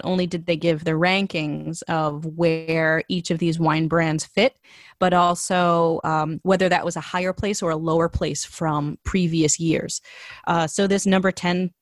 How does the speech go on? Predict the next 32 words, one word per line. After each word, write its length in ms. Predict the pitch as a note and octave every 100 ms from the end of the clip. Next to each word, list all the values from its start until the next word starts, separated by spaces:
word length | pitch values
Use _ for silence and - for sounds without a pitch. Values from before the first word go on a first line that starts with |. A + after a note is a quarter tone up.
| _ -
place 320 | F#3+ E3 -
for 120 | E3+
Mouton 460 | E3 E3 - D#3 D3+
Cadet 360 | E3+ D#3+ E3
is 200 | - E3 -
actually 320 | E3+ - F3+
down 320 | D3 D3+ D3+
a 60 | C#3+
little 160 | C3+ -
bit 200 | - -
for 160 | D3
them. 240 | B2+ A#2 D3+ - -
So 180 | - F3+
they 100 | E3+
used 300 | E3+ F3 -
to 60 |
be 440 | D#3+ D#3+ D#3 D3+ D3
in, 340 | - D#3 D3+
like, 300 | D3+ C#3+ C#3+ -
the 260 | D#3+ C#3+ D3
seven 360 | - F3 D#3+
or 100 | D3+
eight 240 | - D#3+ -
spot, 320 | - C3 A#2
and 80 | C3
now 140 | D3
they're 140 | D3 C#3+
in 100 | -
the 80 | -
ten 240 | E3+ D3
spot. 380 | - C3 G#2 -
So 260 | E3 C3+